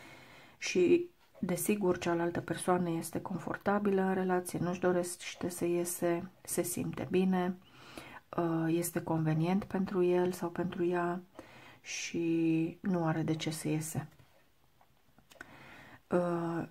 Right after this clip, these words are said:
ce mai zice cartea mai departe? Ceea ce-ți rămâne, uh, puternic este adevărul. Deci continuăm cu vise sfărâmate.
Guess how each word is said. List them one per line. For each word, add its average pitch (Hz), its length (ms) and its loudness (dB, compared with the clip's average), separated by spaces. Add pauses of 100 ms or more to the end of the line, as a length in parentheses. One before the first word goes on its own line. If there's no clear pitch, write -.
(220)
ce 185 560 2
mai 170 140 0
zice 180 320 -2
cartea 170 840 -2
mai 175 220 -4
departe? 190 960 2 (140)
Ceea 185 260 -2
ce-ți 180 280 -6
rămâne, 175 720 -2 (200)
uh, 165 380 0 (280)
puternic 180 1040 0
este 175 540 0
adevărul. 170 680 -2
Deci 165 200 -8
continuăm 170 460 -4
cu 170 220 -6
vise 170 380 -6
sfărâmate. 160 680 -6